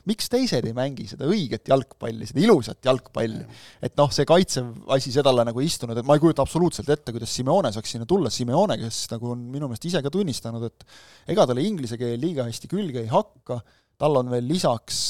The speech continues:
Speaker 1: äh, kurikuulsatest David Beckhami aegadest Inglismaal ka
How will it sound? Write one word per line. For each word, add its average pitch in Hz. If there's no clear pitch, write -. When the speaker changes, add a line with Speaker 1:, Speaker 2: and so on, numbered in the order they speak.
Speaker 1:
äh, 123
kurikuulsatest 127
David 160
Beckhami 139
aegadest 127
Inglismaal 123
ka 180